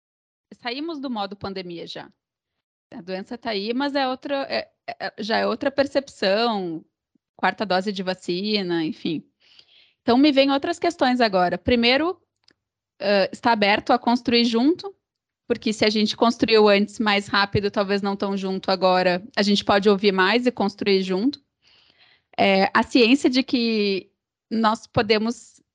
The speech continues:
ser as mesmas organizações, apesar de que também mudamos,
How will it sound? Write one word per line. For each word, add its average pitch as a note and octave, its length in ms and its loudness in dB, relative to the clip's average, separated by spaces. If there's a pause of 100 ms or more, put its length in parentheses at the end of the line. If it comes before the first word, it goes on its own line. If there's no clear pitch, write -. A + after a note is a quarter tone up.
(140)
ser G#3+ 160 -2
as G#3+ 140 0
mesmas A3 340 -2
organizações, G#3 1040 -4
apesar - 480 -4
de F#3+ 100 -6
que - 80 -16
também G#3 240 0
mudamos, G3 520 2